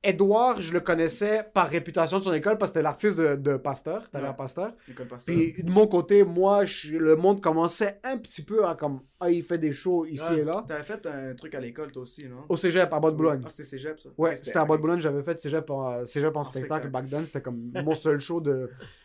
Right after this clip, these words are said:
Speaker 1: de ma carrière. So, toi, t'es un filmmaker à la base.
Speaker 2: Oui.
Speaker 1: Depuis toujours ?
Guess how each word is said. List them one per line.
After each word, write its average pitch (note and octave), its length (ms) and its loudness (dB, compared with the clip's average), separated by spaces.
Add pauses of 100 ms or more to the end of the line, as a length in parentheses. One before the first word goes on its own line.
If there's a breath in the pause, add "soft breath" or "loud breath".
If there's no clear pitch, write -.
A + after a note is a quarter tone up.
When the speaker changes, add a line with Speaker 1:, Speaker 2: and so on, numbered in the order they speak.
(140 loud breath)
Speaker 1:
de C3+ 120 2
ma C#3+ 160 0
carrière. D#3+ 420 -4 (300 loud breath)
So, F#3 360 6 (460)
toi, B3 120 4
t'es A#3+ 100 6
un F3+ 80 6
filmmaker F3 480 2
à - 20 -2
la A#2+ 80 -4
base. A#2 300 -12
Speaker 2:
Oui. C#3 120 -10 (920)
Speaker 1:
Depuis D3+ 240 -6
toujours ? G3 440 0